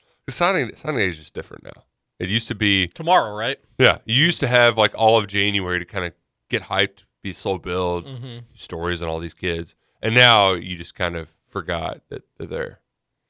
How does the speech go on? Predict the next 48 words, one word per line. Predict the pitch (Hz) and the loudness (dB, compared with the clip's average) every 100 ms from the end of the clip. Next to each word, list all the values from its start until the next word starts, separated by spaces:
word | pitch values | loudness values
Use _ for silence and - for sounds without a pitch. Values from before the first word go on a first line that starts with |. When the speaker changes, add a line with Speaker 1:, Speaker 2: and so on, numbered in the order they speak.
| _ | _
Speaker 1:
It's | 92 - - - | -18 -18 -20 -16
all | 87 90 | -8 -8
transfer | - 147 147 95 | 0 2 2 -4
portal | - - - - | -8 -16 -18 -14
and | 90 | -8
what's | 90 | -6
gonna | 98 92 | -6 -6
be | 98 | 0
next | 117 90 - | -2 -2 -14
and | 90 | -10
all | 90 | -8
that | 87 | -8
sort | - 58 | -10 -14
of | |
stuff. | - - _ | -14 -20 _
So | - 85 85 _ _ _ | -8 -8 -8 _ _ _
it's | - 113 | -6 -2
just, | 156 147 175 | -2 0 -2
it's, | 180 - | -2 0
uh, | 202 180 151 - _ | 2 2 0 -8 _
yeah, | 226 165 - _ _ _ _ | -4 -4 -6 _ _ _ _
it's | - | -6
a | |
little | 180 | -4
different, | 165 143 156 | -2 -2 0
a | |
little | 156 165 | 0 0
Speaker 2:
Yeah, | 165 | 4
Speaker 1:
chaotic. | 127 98 - | 4 4 0
Speaker 2:
the | 135 147 | -10 -14
sport, | - 339 403 - | -4 -2 -2 -2
football, | 214 185 151 123 107 - | -6 -2 -2 -2 -6 -8
has | 147 143 | -2 -2
changed | - 180 147 127 - | 0 0 0 -2 -4
so | 170 | 0
much | 156 147 131 | 2 2 0
in | 139 | -4
just | 123 131 | -10 -4
a | |
matter | 131 135 135 127 | 2 2 2 -4
of | |
a | 113 | -8
few | - 139 | -10 -10
years, | 123 127 113 104 117 | -6 -6 -6 -8 -12
where | 120 | -10
it | 110 | -10
was | 104 104 | -12 -14
like | 107 101 | -14 -14